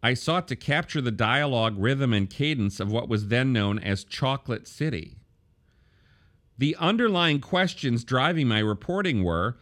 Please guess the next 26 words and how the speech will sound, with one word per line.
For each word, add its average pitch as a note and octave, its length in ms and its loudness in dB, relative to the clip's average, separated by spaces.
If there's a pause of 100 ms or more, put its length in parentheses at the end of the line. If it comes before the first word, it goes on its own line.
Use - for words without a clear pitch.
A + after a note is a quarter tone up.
(220)
why E3+ 300 0
did E3 160 2
racism A#2 680 0
persist D#3 480 -4
in A#2+ 80 -4
a A2+ 80 -2
country D#3 420 -2
that G2 140 -2
claimed C#3+ 380 0
it A#2+ 140 -4
believed B2 420 -2
in G#2+ 100 2
equality A#2 560 -2
and F#2 120 0
freedom? C3 540 -6 (380)
Why D3 220 0
were E3+ 100 2
black C#3+ 460 -2
people A2+ 320 -2
still C#3+ 260 -2
suffering C3 540 -2
under G#2+ 440 0
economic, G#2 760 -2 (160)
political, A#2 720 -2 (180)
and G#2 180 0
cultural G2 720 -2